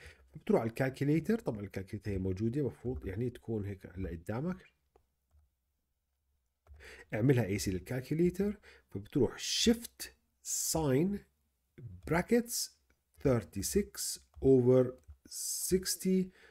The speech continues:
move it close brackets، بطلع thirty-six point eight six nine، يعني thirty-six point nine، تقريبا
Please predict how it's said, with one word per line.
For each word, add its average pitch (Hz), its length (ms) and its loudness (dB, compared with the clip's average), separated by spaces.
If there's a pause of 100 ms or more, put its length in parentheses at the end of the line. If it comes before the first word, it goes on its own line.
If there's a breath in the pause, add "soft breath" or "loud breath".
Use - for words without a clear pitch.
(240 loud breath)
move 139 200 4
it 143 240 6 (260)
close 135 240 2
brackets، 120 560 0 (720)
بطلع 107 400 -8 (100)
thirty-six 147 720 -2 (160)
point 135 420 0 (1080 soft breath)
eight 131 320 2 (260)
six - 380 -6 (120)
nine، 104 200 -4
يعني 175 260 2
thirty-six 139 920 -2 (120)
point 117 420 0
nine، 76 300 -6 (1800)
تقريبا 107 480 0